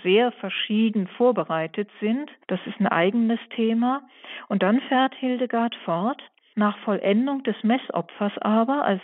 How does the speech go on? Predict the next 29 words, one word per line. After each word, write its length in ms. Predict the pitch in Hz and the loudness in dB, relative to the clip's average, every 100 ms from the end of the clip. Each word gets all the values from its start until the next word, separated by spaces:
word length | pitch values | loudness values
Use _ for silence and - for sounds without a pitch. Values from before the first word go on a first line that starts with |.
| - | -4
der 80 | 190 | -6
Priester 480 | - 247 - 233 | -2 -2 0 -2
sich 160 | 214 214 | -2 -2
vom 200 | - 214 | 0 0
Altar 480 | 196 185 - 208 208 | 0 0 0 0 0
entfernte, 760 | 185 - 226 262 277 - 208 - - - - | -4 -4 -2 -2 -4 -6 -6 -6 -14 -16 0
zog 240 | 254 277 | 0 0
sich 180 | - 269 | -4 -2
der 120 | 247 | 0
besagte 560 | 226 208 185 185 - 196 | 0 0 0 0 -4 -6
Lichtschein, 720 | 175 214 - - 240 240 240 | -4 -4 -4 -2 2 2 2
der 140 | 208 190 | -2 -4
vom 180 | 180 | -8
Himmel 320 | 170 196 262 262 | -4 -2 -2 -2
gekommen 640 | 247 - 226 214 214 214 | -6 -2 0 2 0 0
war 340 | 196 202 220 - - | 0 2 0 -4 -12
und 180 | - 208 | -4 -2
den 140 | 208 185 | 0 2
ganzen 400 | 202 233 - - | 0 -2 -4 -4
Altar 560 | 180 180 226 277 269 | -4 -2 0 0 -2
umstrahlt 680 | 165 165 - 165 160 170 - | -6 -8 -4 0 0 0 -2
hatte, 280 | 220 - 269 269 - - - | -4 -2 -4 -4 -14 -8 -4
nach 180 | 180 | -2
oben 420 | - 214 240 262 262 | 2 4 4 2 -4
in 200 | 196 180 | -4 -4
das 120 | 170 - | -6 -4
Innerste 540 | 214 240 240 - 247 | 2 2 2 0 -2
des 140 | 220 - | -2 -4
Himmels 320 | - 165 185 | -4 0 0